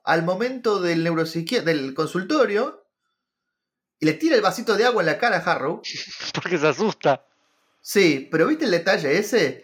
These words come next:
Speaker 1: Está Niña la cara desencajada de nuevo, con la boca del, del labio, del labio torcido, y se le acerca mucho a Harrow. Y ahí es cuando le dice Steven, cuando se ve en el espejo es como que reacciona. Para mí nuevamente era Jake y estaba a punto de ahorcarlo, ¿eh?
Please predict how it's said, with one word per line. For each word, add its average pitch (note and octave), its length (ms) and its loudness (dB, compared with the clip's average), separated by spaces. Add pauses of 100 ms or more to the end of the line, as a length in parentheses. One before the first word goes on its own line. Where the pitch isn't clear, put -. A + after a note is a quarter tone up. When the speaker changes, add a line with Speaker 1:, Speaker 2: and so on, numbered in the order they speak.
(160)
Speaker 1:
Está G#3 200 0
Niña C4+ 200 2
la A3+ 120 0
cara B3+ 140 4
desencajada F3 580 0
de A3 40 0
nuevo, A3+ 380 4
con D3+ 160 0
la D3 80 4
boca C4+ 320 0
del, D3+ 300 0
del C#3 160 -2
labio, F3 600 0
del C#3 340 -2
labio G#3 240 2
torcido, E3 640 -2 (500)
y D3+ 80 -6
se E3 120 -4
le E3 60 2
acerca A#3+ 360 0
mucho E4+ 300 0
a - 20 -2
Harrow. A#2+ 440 -2 (800)
Y C#3 100 0
ahí G#3 100 6
es C4 60 -8
cuando G#3+ 220 0
le E3+ 100 2
dice F3+ 180 0
Steven, A#3 640 0 (100)
cuando D#3+ 260 2
se E3+ 160 -2
ve C4 100 0
en D4 60 0
el A#3+ 80 2
espejo C4 380 0
es - 60 -4
como F3 200 -2
que E3+ 120 0
reacciona. D#3 640 -2
Para D3+ 160 2
mí C4 120 -2
nuevamente C4 460 0
era G3+ 100 2
Jake B3+ 320 -2
y C#3+ 60 -12
estaba G3 180 0
a F#3 40 -10
punto A3 200 -6
de E3 60 4
ahorcarlo, D3 420 -2
¿eh? F3 120 -8